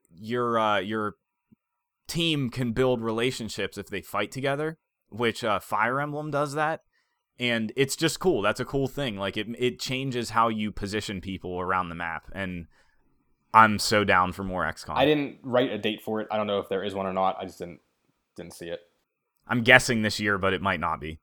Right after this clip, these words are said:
Speaker 2: Not sure. Um, and then they showed some Battleground stuff, and they're finally adding vaulting, which we knew. Um,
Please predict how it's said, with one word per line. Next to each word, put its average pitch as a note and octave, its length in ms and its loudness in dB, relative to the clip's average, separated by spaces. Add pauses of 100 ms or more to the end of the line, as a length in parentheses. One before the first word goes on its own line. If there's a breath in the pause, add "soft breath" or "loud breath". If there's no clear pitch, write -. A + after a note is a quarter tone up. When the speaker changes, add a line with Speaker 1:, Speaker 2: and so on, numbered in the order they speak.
(180)
Speaker 2:
Not F#2 240 -10
sure. - 260 -12 (360)
Um, G#2 180 2
and A#2+ 60 0
then B2 80 0
they A#2+ 80 4
showed A2+ 240 2
some G2 140 -6
Battleground G#2 480 4
stuff, - 380 -2
and G2 140 -6
they're F#2+ 80 -4
finally A2+ 320 2
adding A2 200 4
vaulting, G2 340 2
which G2 160 -6
we G2 100 -8
knew. F2+ 340 -6 (420)
Um, E2+ 300 -8